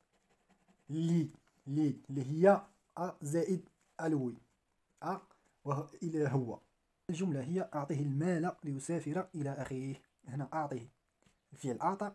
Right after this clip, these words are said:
زائد أعطه هو، قلنا الضمير هو. ماذا نعوضه؟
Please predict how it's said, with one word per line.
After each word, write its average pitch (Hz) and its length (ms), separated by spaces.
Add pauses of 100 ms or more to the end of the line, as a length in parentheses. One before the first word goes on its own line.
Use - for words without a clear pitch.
زائد 143 260
أعطه 131 380
هو، 185 260 (440)
قلنا 135 160
الضمير 127 460 (500)
هو. 131 260 (140)
ماذا 151 400
نعوضه؟ 139 680